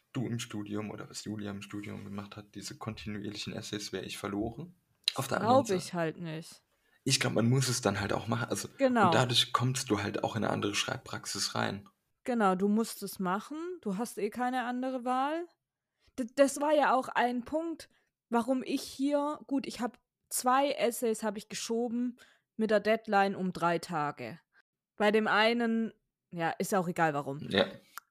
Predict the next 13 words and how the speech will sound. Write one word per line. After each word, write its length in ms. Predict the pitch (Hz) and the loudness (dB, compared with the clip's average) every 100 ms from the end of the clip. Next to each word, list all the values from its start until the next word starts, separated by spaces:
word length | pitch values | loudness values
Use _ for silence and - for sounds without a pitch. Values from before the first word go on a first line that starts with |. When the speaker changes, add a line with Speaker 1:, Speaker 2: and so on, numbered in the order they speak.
| _ _ _ _ | _ _ _ _
Speaker 2:
Genau, 220 | 247 220 | 4 6
ich 120 | 196 | 6
hab 120 | 254 240 | 2 4
die 180 | 302 | 0
nur 180 | - 294 | 2 2
um 100 | 254 | 2
drei 240 | 262 226 226 | 4 6 6
Tage 340 | 247 247 233 | 6 0 0
geschoben, 520 | 196 208 - 277 208 - | -4 -2 2 2 2 -2
weil 200 | 214 254 | 2 4
der 160 | 214 190 | 6 4
Punkt 580 | - - 415 453 - 208 | 2 4 6 4 -2 2
war, 400 | 185 185 233 | 4 6 4